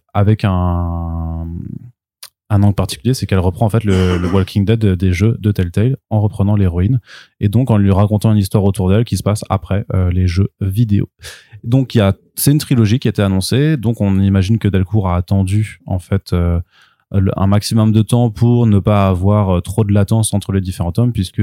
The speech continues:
aux États-Unis le tome deux doit arriver cet automne et le tome trois était annoncé pour, euh, l'année prochaine. Donc on imagine que là on peut avoir une publication assez soutenue, de la même façon qu'ils avaient attendu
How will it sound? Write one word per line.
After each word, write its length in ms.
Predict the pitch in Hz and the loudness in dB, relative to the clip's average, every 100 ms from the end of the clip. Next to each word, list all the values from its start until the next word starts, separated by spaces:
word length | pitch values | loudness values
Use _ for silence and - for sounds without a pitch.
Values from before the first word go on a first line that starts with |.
| 101 | 0
aux 100 | - | 0
États-Unis 460 | 98 95 92 95 95 | -2 -2 -2 0 0
le 100 | 92 | 0
tome 180 | 90 90 | -4 -2
deux 100 | 92 | 0
doit 120 | 87 | 0
arriver 180 | 85 85 | 0 -4
cet 140 | - | -6
automne 320 | 92 101 110 - | -2 0 0 0
et 40 | |
le 80 | 98 | 0
tome 280 | - 90 87 - | 0 -4 -6 -10
trois 320 | - 98 98 | -4 0 0
était 160 | - 87 | -2 -6
annoncé 320 | 85 - 95 | -6 -6 -8
pour, 320 | - 95 90 | -4 -4 -2
euh, 80 | 85 | -2
l'année 200 | 87 95 | -2 -4
prochaine. 340 | - 98 98 | -6 -12 -12
Donc 240 | 92 90 - | -6 -4 -2
on 40 | |
imagine 360 | 87 85 98 95 | -2 -2 -2 -2
que 180 | 95 95 - - _ | -2 -2 -6 -20 _
là 180 | 90 95 | 0 2
on 100 | 90 | 0
peut 180 | 80 90 | 0 -2
avoir 360 | 85 85 92 90 | 0 0 0 0
une 120 | 85 | -2
publication 520 | 92 92 90 87 104 | -2 -2 0 0 0
assez 200 | 92 117 | 0 0
soutenue, 440 | - 123 - 123 | 0 -4 2 2
de 40 | 139 - - _ - | 2 -4 -20 _ 2
la 100 | 104 | 2
même 80 | 107 | 4
façon 260 | 104 127 | 2 2
qu'ils 160 | 117 101 | 2 2
avaient 140 | 92 | 2
attendu 580 | 92 95 87 104 117 | 2 0 0 0 0